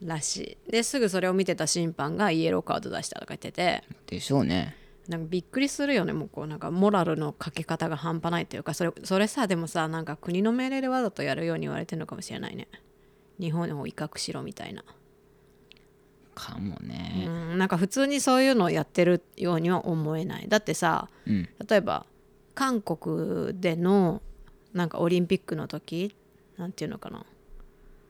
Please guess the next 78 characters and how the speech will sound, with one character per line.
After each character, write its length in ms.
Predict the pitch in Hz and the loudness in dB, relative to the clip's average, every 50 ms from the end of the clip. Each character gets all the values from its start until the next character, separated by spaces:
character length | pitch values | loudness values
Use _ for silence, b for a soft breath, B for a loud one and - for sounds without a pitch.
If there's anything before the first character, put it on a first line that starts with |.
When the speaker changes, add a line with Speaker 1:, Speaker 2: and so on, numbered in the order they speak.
| _ _ - | _ _ -6
Speaker 1:
な 100 | 185 165 | -4 -4
ん 40 | 160 | -4
だ 60 | 170 | -4
っ 20 | 180 | -6
た 100 | - 196 | -8 -8
っ 40 | 175 | -8
け 100 | - 160 | -8 -8
な、 80 | - | -8
あ 40 | - | -8
れ。 140 | - - - - | -10 -10 -8 0
冬 220 | - 185 202 208 | 4 6 8 8
の 120 | 208 202 | 8 8
オ 40 | 196 | 8
リ 100 | 190 190 | 6 6
ン 40 | 185 | 4
ピ 80 | 196 185 | 4 0
ッ 80 | - | 0
ク？ 240 | - - 143 180 214 - | -2 -2 -2 -2 -4 -4
急 200 | - - 233 233 | 0 4 4 6
に 260 | 233 226 226 196 160 - - | 6 6 4 2 0 -4 -10
北 380 | - - - 208 202 190 - - | -6 0 2 2 2 2 0 -2
朝 180 | - 214 202 202 | 0 2 2 2
鮮 240 | 190 - 196 175 - | 2 2 0 0 0
と 100 | - 160 | -4 -4
韓 240 | - - 185 175 160 | -2 -2 0 0 0
国 260 | - 117 - 143 147 | -4 -6 -6 -6 -4
の 260 | 165 - 135 - - - - | -4 -4 -4 -6 -8 -10 -6
な 140 | - 175 175 | -2 -2 -2
ん 60 | 180 | -2
か 200 | - - - - - b b b b b b b b | -2 -4 -6 -6 -8 b b b b b b b b
合 200 | 175 180 196 202 | 6 8 8 8
同 200 | 196 202 202 202 | 10 8 8 6
チ 180 | - - 202 185 | 6 4 2 2
ー 20 | |
ム 60 | 165 | 2
み 140 | - 139 143 | 0 -2 -2
た 120 | - 139 110 | -2 -2 -2
い 40 | |
な 80 | 131 123 | 0 -2
の 100 | 151 143 | -4 -4
が 100 | 151 - | -6 -4
で 120 | - 165 | -4 -4
き 60 | 175 - | -4 -4
た、 200 | - - 139 - - - - _ _ - - | -4 -6 -6 -6 -8 -16 -20 _ _ -16 -10
作 200 | - - - 202 | -8 -4 -2 -2
っ 20 | 185 | -2
て 420 | - _ - - 185 170 151 - - | -2 _ -4 -2 -2 -2 -2 -4 -2
出 120 | 185 185 | 0 2
る 80 | 180 170 | 2 2
こ 100 | - 151 | 0 -4
と 100 | - 117 | -6 -6
に 60 | 160 | -6
な 60 | 165 | -6
っ 40 | 165 | -6
た 120 | - 143 | -6 -6
じ 80 | 139 139 | -8 -4
ゃ 80 | 151 170 | -4 -4
ん？ 100 | 233 - _ - - | -4 -6 _ -8 -4
Speaker 2:
う 60 | - | -4
ん。 180 | 101 85 - B B B B B | -2 -2 -4 B B B B B
Speaker 1:
で、 80 | B 214 | B -2
そ 160 | 208 269 269 | 0 2 2
の 60 | 277 | 2
時 160 | 277 277 - 214 | 2 2 2 2
の 100 | 160 165 | 2 2
チ 240 | - - 196 185 | 0 2 2 2
ー 20 | 165 | 2
ム 120 | 151 143 | 0 -4
と 100 | - 147 | -6 -6
か 140 | - - 90 | -6 -6 -6
は 80 | 123 156 | -6 -4
す 160 | - - 185 | -4 -2 2
ご 160 | 180 190 175 | 2 4 2
い 40 | 156 | 2
さ、 200 | - - - 139 | 0 -4 -6 -4
な 160 | 170 - 151 | -4 -4 -6
ん 20 | |
か 240 | - - 82 - - | -6 -8 -10 -12 -12